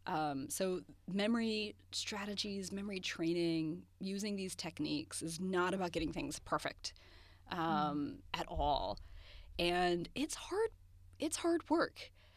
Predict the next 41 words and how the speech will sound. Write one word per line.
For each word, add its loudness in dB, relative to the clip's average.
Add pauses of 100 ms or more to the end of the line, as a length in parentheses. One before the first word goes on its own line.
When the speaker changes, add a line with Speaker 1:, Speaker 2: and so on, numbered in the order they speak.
(280)
Speaker 1:
Um, 0
so 0
one 2
of 2
the 2
most -2
important -2
things 0
is -6
maintaining 0
that -2
motivation -2 (360)
to -4
keep -6
putting -4
forth -6 (440)
that 2
effort -2
to -4
use 0
the -6
techniques -6
when 2
there 0
is -4
something -4
that, -8 (220)
that -4
you've -2
decided -4
you -2 (120)
do 2
want -2
to -8
learn -6
to -6
remember -6 (160)
for -6
that -6
long -8
term. -10